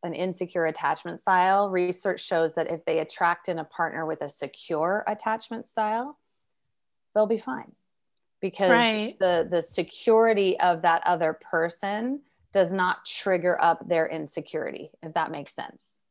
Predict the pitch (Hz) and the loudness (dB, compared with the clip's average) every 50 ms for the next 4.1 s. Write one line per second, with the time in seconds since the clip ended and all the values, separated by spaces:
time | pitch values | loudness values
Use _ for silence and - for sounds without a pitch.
0 | _ 285 269 269 277 277 233 220 190 190 - 196 190 190 196 196 202 208 196 190 | _ -4 -2 0 0 0 0 2 2 2 2 2 2 4 4 4 4 4 2 2
1 | 180 175 - - 175 165 160 - - - - 156 147 - 156 - - - - - | -2 -4 0 0 0 0 0 -2 -8 -6 -6 -6 -4 -6 -10 -12 -12 -14 -18 -20
2 | _ _ _ _ _ _ _ _ _ _ 196 190 196 196 196 - 220 233 247 226 | _ _ _ _ _ _ _ _ _ _ 2 4 4 2 2 2 2 2 4 6
3 | 233 214 202 190 190 180 180 - - - - 220 208 202 196 196 190 190 190 190 | 6 8 8 8 8 6 2 -6 -14 -6 -2 0 2 2 4 4 4 4 4 4
4 | 185 180 | 4 2